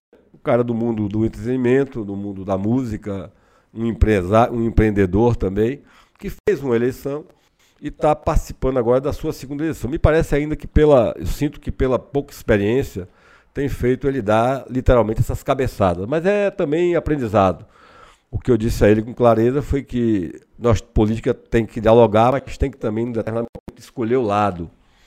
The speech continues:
Eu espero que ele continue escolhendo o lado certo. Ele escolheu o lado certo quando veio ser pré-candidato pelo, pelo P S B. Estava bastante assediado, é, naquele momento.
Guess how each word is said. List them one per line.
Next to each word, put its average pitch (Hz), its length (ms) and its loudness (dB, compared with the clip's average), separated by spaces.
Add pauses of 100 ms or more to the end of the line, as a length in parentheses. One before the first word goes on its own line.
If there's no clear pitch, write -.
(340)
Eu 170 100 -2
espero 139 480 6
que - 140 -4
ele 160 120 -4
continue 156 520 0
escolhendo 131 460 0
o 139 40 -2
lado 127 240 -6
certo. 104 440 -4 (580)
Ele 113 140 -2
escolheu 131 460 6
o 131 40 8
lado 110 300 6
certo 120 480 0
quando 107 320 -8
veio 104 260 2
ser 107 340 2
pré-candidato 101 720 -2
pelo, 95 180 -8
pelo 98 340 -6
P - 120 -2
S 92 180 -4
B. 101 300 -2 (460)
Estava 123 320 0
bastante 120 380 -4
assediado, 117 720 2 (500)
é, 104 200 -2
naquele 104 320 -4
momento. 95 520 -4